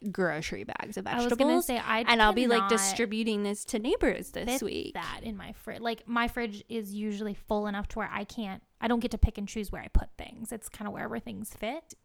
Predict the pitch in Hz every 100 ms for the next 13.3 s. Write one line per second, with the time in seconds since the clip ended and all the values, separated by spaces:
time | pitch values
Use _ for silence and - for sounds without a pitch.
0 | _ 180 202 190 180 240 254 226 226 202
1 | 196 220 214 - - 175 208 190 185 -
2 | - - - - - _ _ 196 196 190
3 | 185 185 180 - 180 - - 339 - 254
4 | 214 190 180 - 180 175 180 - 190 175
5 | - 185 190 - 185 175 - 214 - -
6 | 196 190 - - - - - - 208 -
7 | 202 190 180 185 180 180 - 180 175 -
8 | - - 190 165 - 214 220 247 254 -
9 | - - - 196 190 180 185 185 185 180
10 | 175 175 175 185 - 165 - 175 175 -
11 | 208 196 196 180 - - - 196 190 185
12 | 180 180 180 180 170 156 156 170 151 -
13 | - -